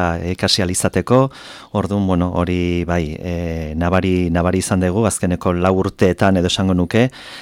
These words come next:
eta, eta, bueno, guretzat guztiz pozgarria da, ba, bueno, bat batean hortxe ikustea igual talde batean, ba, igual taldearen e-, herena edo, ba, iparraldeko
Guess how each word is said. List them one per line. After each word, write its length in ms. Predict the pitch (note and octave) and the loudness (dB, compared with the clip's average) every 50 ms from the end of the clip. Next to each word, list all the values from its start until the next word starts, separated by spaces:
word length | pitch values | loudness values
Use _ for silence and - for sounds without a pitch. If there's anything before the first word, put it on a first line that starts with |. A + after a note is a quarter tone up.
| - - _ | -20 -14 _
eta, 400 | - F2+ F2+ - - - F2 E2+ E2+ E2 D#2+ D#2+ D#2+ E2 | -4 -4 -4 -2 -4 -2 -2 -2 -2 -2 -2 -4 -4 -6
eta, 200 | E2 E2 - E2 | -6 -6 -8 -8
bueno, 220 | D#2+ E2+ D#2 D2+ D2+ | -6 -6 -6 -8 -6
guretzat 460 | E2 F2 F2 F#2 - - G2+ F2+ F#2+ | -4 -2 -2 -2 0 0 -2 0 2
guztiz 260 | G2 - - - F#2+ - | 0 0 0 -4 -4 -2
pozgarria 500 | - F2+ E2 - G2 F#2+ G2 F#2+ F2+ F#2 | -2 -2 0 0 0 0 2 0 2 2
da, 120 | G2 A2 | 4 4
ba, 160 | G#2+ F#2+ F2 E2+ E2 D#2 D#2 E2 E2+ - - | 4 2 2 0 -2 -4 -6 -10 -12 -12 -8
bueno, 280 | E2 F2+ F#2+ F2 G2 | -6 -4 -4 -4 -4
bat 200 | G#2 F#2+ F2+ E2+ | -2 -2 0 2
batean 420 | F2 E2+ - - G2 F#2 F#2 F#2+ F#2 | 2 0 2 2 2 2 2 2 2
hortxe 300 | F#2 F#2 - - - - | 0 -2 -4 -4 -8 -10
ikustea 380 | F2+ - G2+ - - G2+ F#2+ G2 | -8 -6 -8 -6 -4 -2 -2 0
igual 160 | F#2 G2 F#2 | 0 -2 0
talde 220 | - F#2 F#2 F#2+ G2 | 0 2 4 4 6
batean, 420 | F#2+ F#2+ F#2+ - G#2+ A2+ B2+ C3 A#2 | 4 4 4 4 4 4 4 4 2
ba, 680 | F#2 E2 E2 E2+ E2 D#2+ D#2 D#2 D#2 E2 E2+ - - - | 2 2 0 0 0 -2 -4 -6 -8 -10 -10 -8 -8 -8
igual 300 | - - F2+ F#2 F2+ F2 | -6 -4 -2 -2 -2 -2
taldearen 480 | - F2 F2 F#2 F2+ F2+ F#2+ F2+ F#2 F#2 | -2 0 0 0 2 2 4 4 4 4
e-, 140 | - - - | 4 4 4
herena 460 | G2+ G2+ F#2+ G2+ G2+ G#2 G#2 G#2 G#2 | 2 4 4 6 6 6 6 4 4
edo, 300 | G2 G2+ G#2 A2+ B2 C3 | 2 2 2 2 2 2
ba, 320 | A2+ F2+ F2 E2+ E2 E2 - | 2 0 -2 0 -2 -4 -6
iparraldeko 1120 | - - G#2 - - G2 F#2 F#2+ F#2 F2+ F#2 - - - F2 F2 F2+ F2 E2+ E2 E2 - | -6 -8 -8 -4 -2 -2 0 0 2 0 0 -2 -2 -2 0 0 2 2 0 -2 -4 -4